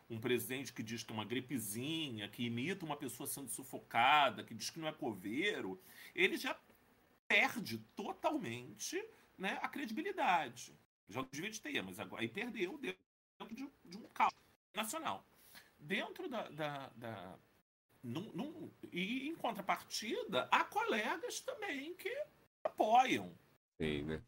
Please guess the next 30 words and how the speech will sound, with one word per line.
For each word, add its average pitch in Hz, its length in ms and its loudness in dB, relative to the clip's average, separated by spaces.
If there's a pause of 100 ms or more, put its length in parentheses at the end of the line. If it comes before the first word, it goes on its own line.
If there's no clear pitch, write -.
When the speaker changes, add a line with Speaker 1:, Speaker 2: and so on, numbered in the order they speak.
(440)
Speaker 1:
Acontece, 220 1000 0 (160)
né? 113 220 -8 (1080)
É, 127 340 0
existe 170 680 -2
uma, 370 240 -8
uma 339 180 -4
relação 381 640 -6
que - 100 -10
a 349 60 -8
gente 381 260 -8
tem 392 160 -8
no 427 80 -6
Brasil, 381 400 -4
que - 100 -10
é - 20 -6
uma 453 120 -6
relação 427 540 -6
muito 427 200 -8
complicada, 381 680 -4
que - 160 -10
é 415 260 -6
a 466 180 -6
relação 415 300 -4
de 440 100 -8
classe 359 720 2 (420)
e, 247 280 4 (160)
sobretudo, 285 1120 -2 (640)
o 254 60 -6
racismo. 247 600 -4 (420)
Speaker 2:
Uhum. 80 420 -2